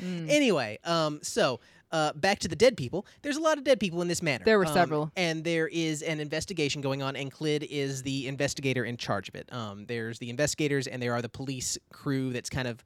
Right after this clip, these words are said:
Speaker 2: helping her along with it, but she's really the one in charge. Um,
Speaker 1: Yes.
Speaker 2: Chapman is there as well, and then eventually her husband shows up, and they all kind of go through this murder, looking for clues and trying to piece together what exactly happened here. Um, and they do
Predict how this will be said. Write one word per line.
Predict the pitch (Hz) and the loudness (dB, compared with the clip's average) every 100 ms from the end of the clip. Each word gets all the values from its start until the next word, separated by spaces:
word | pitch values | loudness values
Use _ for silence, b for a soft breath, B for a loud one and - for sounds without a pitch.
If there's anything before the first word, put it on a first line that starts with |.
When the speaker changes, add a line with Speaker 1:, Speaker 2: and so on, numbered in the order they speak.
| b b | b b
Speaker 2:
helping | - 139 135 | -2 0 -2
her | 113 120 | 0 -2
along | 120 117 | 0 -2
with | 120 120 | -2 -4
it, | |
but | 131 | -6
she's | - 131 120 | -8 -8 -6
really | 123 120 | -4 -2
the | 117 | -2
one | 110 | -4
in | 107 | -4
charge. | 131 107 - - - | -4 -4 -6 -14 -8
Um, | 117 | -6
Speaker 1:
Yes. | 107 104 104 - B B - | -6 -10 -16 -16 B B -2
Speaker 2:
Chapman | 175 156 156 147 | 2 2 0 -6
is | 139 143 135 | -4 -4 -2
there | 135 | -2
as | 135 | -2
well, | 135 135 131 131 | 0 0 0 -2
and | 127 123 | -6 -8
then | 117 | -8
eventually | 117 131 143 131 | -8 -10 -8 -6
her | 135 | -4
husband | 131 120 120 - | -4 -6 -6 -6
shows | 113 117 | -6 -6
up, | 113 | -8
and | 123 | -8
they | 123 | -6
all | 120 127 | -4 -4
kind | 139 117 | -6 -8
of | 117 | -6
go | 123 | -6
through | 120 131 123 | -6 -10 -10
this | 113 113 120 | -8 -8 -8
murder, | 123 123 117 110 107 b b b | -6 -4 -4 -6 -10 b b b
looking | 143 156 165 147 | -6 -6 -6 -8
for | 160 147 | -8 -8
clues | - 143 135 127 | -6 -6 -4 -6
and | 127 | -8
trying | - 123 | -8 -8
to | |
piece | - 143 123 | -8 -8 -6
together | 123 117 110 | -6 -6 -6
what | 110 123 123 | -4 -4 -2
exactly | 123 113 110 107 110 | -4 -6 -6 -6 -8
happened | 104 104 - 104 | -10 -10 -10 -12
here. | 110 98 65 - | -12 -12 -14 -14
Um, | 110 101 98 | -12 -12 -12
and | 131 | -8
they | 135 | -4
do | 151 | -2